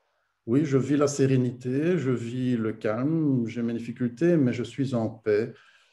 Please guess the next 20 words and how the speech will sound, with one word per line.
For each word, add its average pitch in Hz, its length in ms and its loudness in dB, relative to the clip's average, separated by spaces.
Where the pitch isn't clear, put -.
Euh, 107 400 0
les 135 240 6
gens 170 340 4
aussi, 165 480 2
les, 117 320 4
les, - 540 -8
les 117 120 -6
patients 135 640 2
qui, 117 320 -4
qui, 107 420 -10
qui 107 120 -12
me 104 100 -2
renvoient 113 560 2
des, 95 420 0
des 98 240 -4
émotions, 113 600 0
qui 120 100 -2
me 104 120 0
renvoient 107 480 -4
des, 98 240 -2